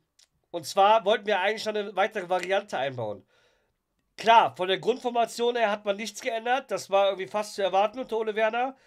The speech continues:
Auch wenn viele die Hoffnung hatten, dass wir eine zweite Formation einbauen, ist nicht so. Aber was ich zum Beispiel sehr interessant gefunden hätte, wenn man mal wirklich in dieser Grundformation einfach die,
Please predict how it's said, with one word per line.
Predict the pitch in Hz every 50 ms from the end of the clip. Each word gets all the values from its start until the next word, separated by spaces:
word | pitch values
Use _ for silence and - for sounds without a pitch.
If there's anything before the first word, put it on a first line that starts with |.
| _ _
Auch | - 180 202 196
wenn | 214 208
viele | - - 208 208 214 202
die | 196 208
Hoffnung | 214 214 220 220
hatten, | 220 208
dass | 208 175 -
wir | 196
eine | 190 185
zweite | - - 180 180 208 202 -
Formation | - 208 208 214 202 208 - 214 233
einbauen, | 262 220 196 196 202 214 220 220
ist | 233 220 190 -
nicht | - 233 196 -
so. | - 233 247 277 269 _ _ _ _ _ _ _ _ _ _ _
Aber | - 226 170 175
was | 185 185
ich | - 262 -
zum | - - 233
Beispiel | 226 220 214 - 190
sehr | 175 208 214
interessant | 208 208 190 - - 208 208 208
gefunden | - _ - 214 208
hätte, | 208 208 - 190
wenn | 185 202
man | 196 196 196
mal | 196 190 165
wirklich | 185 226 262 262 - 233 254 302 285 - - _ _ _ _ _ - _ _
in | _ 240 285 339
dieser | 320 262 214 254 247
Grundformation | 214 233 269 262 - 247 220 202 175 - - 185 165 156 - _
einfach | - 190 233 254 311 254 - 262 233 - 208 175
die, | 139 - 196 214 208